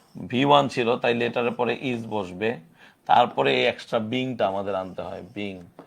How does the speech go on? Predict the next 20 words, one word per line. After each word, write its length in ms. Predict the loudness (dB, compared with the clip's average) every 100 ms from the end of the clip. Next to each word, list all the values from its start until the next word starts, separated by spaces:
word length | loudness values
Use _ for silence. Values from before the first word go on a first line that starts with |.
| -20 -6
যেহেতু 260 | -2 0 -2
এটা 240 | 0 2
কন্টিনিউয়াস 580 | 2 0 -2 -6 -6 -8
টেন্স। 260 | -10 -10 -12 _ -20 _ 0
এবং 440 | 2 8 6 6 -4
রাইট, 540 | 0 4 4 4 -2 -12 -18 -20 -12 8
রাইট 300 | 10 10 10
ভার্বটাকে 420 | 8 8 6 6
আমরা 160 | 4 2
কিভাবে 400 | 2 4 6 6
পাই? 360 | 8 8 6 -2 -18 -20 -8
আমরা 240 | 2 6
রাইট 300 | 8 6 4
ভার্বটাকে 420 | 2 2 2 0 4
পাই 200 | 4 4
হচ্ছে 280 | 0 -2
এইরকম, 580 | 0 2 2 -2 -4 -8 -8 -16 _ _ _ _ -20
যে 320 | -6 2 4
রাইট, 720 | 8 10 10 10 6 -6 -20 -20 -20 _ _ _ _ _ -20 -20 _ _ _ -20 -18 -12
রোট, 720 | -2 4 6 8 6 2